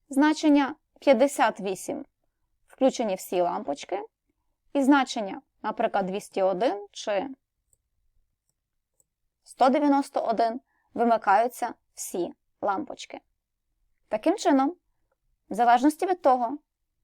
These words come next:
який рівень освітленості в приміщенні, якщо зовсім світло, включати лампочки не потрібно. У частині випадків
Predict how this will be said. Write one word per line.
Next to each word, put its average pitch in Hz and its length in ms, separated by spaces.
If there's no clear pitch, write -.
який 320 320
рівень 302 300
освітленості 220 920
в - 80
приміщенні, 262 680
якщо 302 320
зовсім 277 440
світло, - 540
включати 269 360
лампочки 214 460
не 190 140
потрібно. 247 580
У 294 80
частині 349 480
випадків 269 520